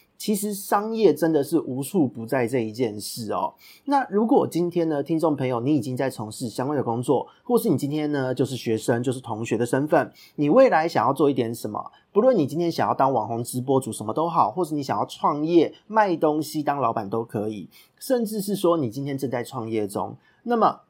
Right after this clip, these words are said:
必须要先恭喜你，因为在这一个时代呢，自媒体和社群太发达了。如果你本身的人格特质是很幽默、喜欢呈现自己的，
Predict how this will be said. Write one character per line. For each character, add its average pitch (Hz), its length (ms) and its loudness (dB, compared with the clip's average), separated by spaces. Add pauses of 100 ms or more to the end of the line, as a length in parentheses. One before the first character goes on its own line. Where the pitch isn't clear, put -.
(120)
必 175 160 0
须 139 180 -4
要 131 140 2
先 113 220 -4
恭 110 160 -4
喜 104 220 -12
你， 107 240 -16 (260)
因 220 160 2
为 247 120 6
在 214 140 2
这 202 140 4
一 175 80 4
个 147 140 4
时 123 220 -8
代 123 260 0
呢， 113 320 -4 (340)
自 240 220 -2
媒 147 220 2
体 135 300 -4
和 139 200 -6
社 135 200 2
群 123 160 -6
太 127 160 -4
发 113 220 -2
达 90 220 -4
了。 - 220 -10 (140)
如 254 160 2
果 269 120 6
你 214 120 -2
本 135 280 -4
身 165 140 -2
的 165 80 0
人 131 200 0
格 139 140 0
特 143 200 0
质 120 160 -10
是 151 180 -4
很 120 200 -4
幽 143 200 4
默、 175 240 4
喜 104 240 -10
欢 120 200 -2
呈 123 220 -6
现 165 200 0
自 156 120 -8
己 120 180 -10
的， 95 240 -10